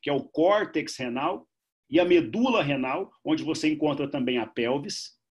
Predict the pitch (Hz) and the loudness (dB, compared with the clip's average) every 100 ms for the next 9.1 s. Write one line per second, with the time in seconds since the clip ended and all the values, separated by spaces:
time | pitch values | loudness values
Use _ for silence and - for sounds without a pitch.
0 | _ - 107 110 113 160 220 - _ _ | _ -8 -6 -4 -2 -2 -2 -8 _ _
1 | _ _ 107 175 - _ - 202 226 226 | _ _ -8 -6 -8 _ -6 -2 -2 0
2 | 220 220 214 208 - 180 170 156 156 151 | -2 -2 -6 -4 -4 -2 -2 0 0 0
3 | 147 - 135 147 190 147 113 123 - _ | -2 -2 -2 0 0 0 0 -2 -4 _
4 | _ _ - 170 208 220 202 - 202 190 | _ _ -2 0 2 0 -2 -2 0 2
5 | 175 - - 180 196 214 185 - 127 131 | 2 -2 -2 0 2 2 0 -4 -4 -4
6 | 117 120 151 - - _ _ - 135 202 | -4 -4 -6 -10 -14 _ _ -4 -2 -2
7 | - _ - 185 247 202 180 180 170 170 | -8 _ 0 4 4 4 2 4 4 4
8 | 180 180 175 165 151 156 160 151 147 120 | 2 2 2 2 2 2 2 2 2 0